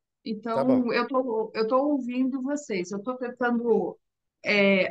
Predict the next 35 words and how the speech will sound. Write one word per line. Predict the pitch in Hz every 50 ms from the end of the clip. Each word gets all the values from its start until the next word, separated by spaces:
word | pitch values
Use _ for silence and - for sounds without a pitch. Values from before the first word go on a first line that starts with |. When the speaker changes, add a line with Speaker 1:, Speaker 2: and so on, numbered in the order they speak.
| - -
Speaker 1:
arrumar | 202 196 190 226 220 220 220
aqui | 220 220 214 -
pelo | 220 226 220 220
computador, | 226 220 214 - - 208 202 196 220 233 240 233
ver | 247 240
se | - - 233
eu |
consigo | - 240 233 - 240 220 247
entrar | 247 240 233 220 226 226
novamente, | 233 240 240 269 277 269 220 185 165 160 - - -
tá? | 240 233
Mas | 233 240 233 226
eu | 240 -
só | 247 233
queria | 233 233 226 240 233
falar | 240 240 233 240
que | 240
eu | 240 240
tô | 233 220
presente, | 220 220 220 220 208 214 214 220 214 - -
queria | - 226 233
saber | 226 247 254 233 233
se | 226
vocês | - 240 240 - -
me | 233 247 247
ouvem. | 175 160 160 160 - 175 165 180 - _ _ _ _ _ _ _ -
Então, | 202 196 - 214 214
Speaker 2:
Não, | 226 165 175
não, | 170 151 117 -
Speaker 1:
eu | 220
Speaker 2:
a | 220
gente | - 131 -
tá | 160
Speaker 1:
fico |
Speaker 2:
ouvindo | 160 - 151 165 180 180 -